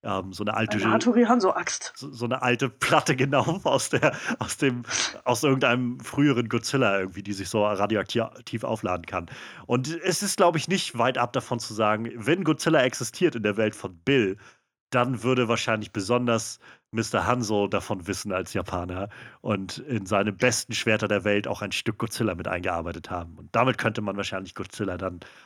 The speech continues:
Speaker 1: aufschlitzen. Er hatte zwar, hätte immer noch das Problem, dass Godzilla einfach viel riesiger ist <laughs> und, und, und er dann da irgendwie, weiß ich nicht, zwei Monate lang an so einem Bein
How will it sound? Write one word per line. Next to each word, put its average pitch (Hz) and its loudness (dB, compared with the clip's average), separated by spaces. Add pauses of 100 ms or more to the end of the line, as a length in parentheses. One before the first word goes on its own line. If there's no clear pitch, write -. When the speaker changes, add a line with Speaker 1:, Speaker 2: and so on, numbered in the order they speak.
Speaker 1:
aufschlitzen. - -4
Er 107 0
hatte 123 2
zwar, - 0 (160)
hätte 117 0
immer 123 0
noch 110 0
das 101 -8
Problem, 107 -2
dass 101 -6 (220)
Godzilla - 0
einfach 98 -2
viel 101 -6
riesiger 101 -8
ist - -6 (200)
<laughs> 320 0
und, - -4 (440)
und, 131 0 (340)
und 113 -6
er 120 2
dann 120 4
da 120 6
irgendwie, 117 2
weiß 120 2
ich 107 -10
nicht, - -10 (340)
zwei 127 2
Monate 127 2
lang 117 4
an 117 4
so 113 2
einem 113 -2
Bein 120 4